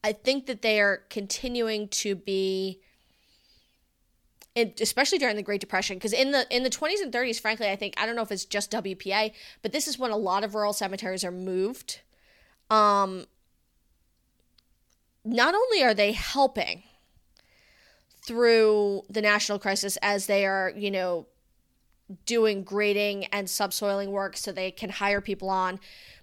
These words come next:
but they are also using these people to farm, to grow food, to feed the homeless. Um, but they are also sneakily picking up foreclosed properties,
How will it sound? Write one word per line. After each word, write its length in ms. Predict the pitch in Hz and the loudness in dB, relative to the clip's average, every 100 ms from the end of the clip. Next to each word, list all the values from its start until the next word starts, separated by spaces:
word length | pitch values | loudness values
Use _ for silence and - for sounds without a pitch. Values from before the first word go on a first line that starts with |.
| - | -6
but 100 | 220 | 0
they 120 | 220 | 4
are 100 | 208 | 4
also 300 | 214 214 226 | 4 4 2
using 460 | 190 196 214 214 214 | -2 -2 0 0 -2
these 160 | 208 | -4
people 280 | - 220 202 | -6 -6 -6
to 160 | - 185 | -6 -8
farm, 500 | - 185 180 196 226 | -4 -4 -2 -6 -8
to 100 | 196 | -8
grow 220 | 202 196 | -2 -2
food, 440 | 196 - 349 269 226 | -2 -2 0 0 -4
to 140 | 202 | -6
feed 280 | - 190 190 | -8 -8 -4
the 100 | 202 | -4
homeless. 640 | 214 226 240 269 - - - - | -2 -2 -2 -2 -4 -4 -6 -4
Um, 520 | 196 196 196 190 214 _ _ _ - - _ _ _ _ | 0 0 -2 -4 -12 _ _ _ -20 -20 _ _ _ _
but 160 | - 294 | -2 4
they 120 | 285 | 6
are 80 | 262 | 6
also 300 | 254 294 349 | 6 2 2
sneakily 680 | - - 233 226 240 233 - - | 0 0 0 0 2 2 0 0
picking 360 | - 208 214 | 2 2 0
up 160 | 202 - | 0 -2
foreclosed 460 | 190 - 185 - | -6 -4 -4 -4
properties, 640 | - 143 - - - - | -4 -4 -4 -8 -4 -4